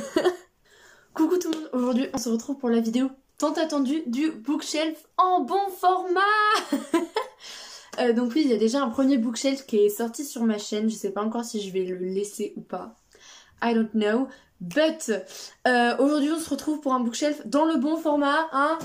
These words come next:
hein, merci, on m'applaudit, merci de rien. <laughs>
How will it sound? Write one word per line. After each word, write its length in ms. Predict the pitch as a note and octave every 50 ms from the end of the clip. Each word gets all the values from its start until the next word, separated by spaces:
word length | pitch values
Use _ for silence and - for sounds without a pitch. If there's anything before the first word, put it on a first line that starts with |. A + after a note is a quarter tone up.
| -
hein, 140 | B3+ C#4 D4 D#4 D4 C4+ A3+
merci, 440 | A#3 A#3+ B3 A#3 - - - C#4 D4 D#4 D#4 -
on 60 | B3+
m'applaudit, 800 | A#3+ A#3+ A#3+ B3 A#3 - A#3+ C4 C4 A3+ A3+ A3 A3+ C4 C4+ C#4 D4 D4 D4 E4+ - - A#3
merci 480 | A#3 A#3 A#3 A3+ - - - C4 B3
de 100 | A3+ A3+
rien. 400 | A3 A3 A3+ A3+ A#3 B3 D4 D#4+ - - C#4 A#3 - -
<laughs> 180 | A#3+ A3+ A3+